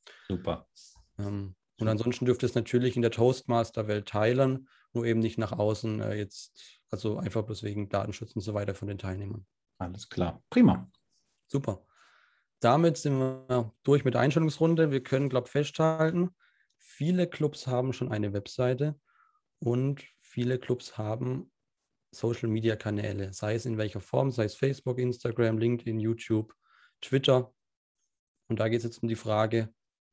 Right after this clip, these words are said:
Speaker 2: was davon mache ich jetzt und was lasse ich vielleicht liegen? Denn so viel Spaß wir auch daran haben, irgendwann, denke ich, ist das auch nachher ein Zeitproblem und man sollte sich wirklich auf die Sachen fokussieren,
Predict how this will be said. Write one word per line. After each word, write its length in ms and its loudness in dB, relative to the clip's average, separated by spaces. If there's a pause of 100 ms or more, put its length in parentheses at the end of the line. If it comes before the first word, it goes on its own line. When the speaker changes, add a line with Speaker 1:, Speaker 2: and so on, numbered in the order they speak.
(340)
Speaker 2:
was 400 -4
davon 500 -4
mache 260 -4
ich 220 -8
jetzt 300 -4
und 120 -2
was 220 -4
lasse 220 -6
ich 80 -12
vielleicht 360 -6
liegen? 500 -2
Denn 460 0 (800)
so 180 -6
viel 200 -2
Spaß 480 2
wir 100 0
auch 100 -6
daran 360 -2
haben, 500 2
irgendwann, 460 0
denke 200 0
ich, 80 -4
ist 200 -8
das 100 -10
auch 220 -4
nachher 320 -6
ein 180 -6
Zeitproblem 840 0
und 60 2
man 100 0
sollte 300 -2
sich 200 -6
wirklich 220 0
auf 120 -8 (140)
die 140 -6
Sachen 260 -4
fokussieren, 720 -2